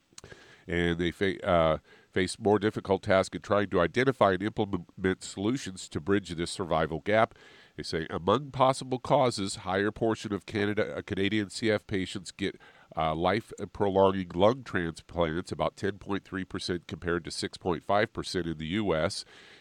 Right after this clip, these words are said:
And they say survival gap widened significantly in oh five, the year the U S introduced a new scoring system to pr-,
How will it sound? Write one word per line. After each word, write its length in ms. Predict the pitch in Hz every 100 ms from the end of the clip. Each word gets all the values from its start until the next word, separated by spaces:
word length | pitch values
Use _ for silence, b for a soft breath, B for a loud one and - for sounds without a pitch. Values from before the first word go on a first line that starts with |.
| B
And 220 | 80 78
they 80 | 78
say 160 | - 87
survival 500 | - 78 85 92 101
gap 320 | 87 87 -
widened 400 | 92 95 90 87
significantly 720 | 92 107 139 123 - 92 85
in 260 | - 82 80
oh 160 | 120 92
five, 440 | - 104 104 98
the 80 | 78
year 180 | 80 90
the 120 | 80
U 220 | 90 87
S 200 | 87 85
introduced 500 | 76 - 82 85 -
a 80 | -
new 300 | 85 98 101
scoring 440 | - 107 117 107 85
system 420 | 92 85 95 87
to 100 | -
pr-, 160 | -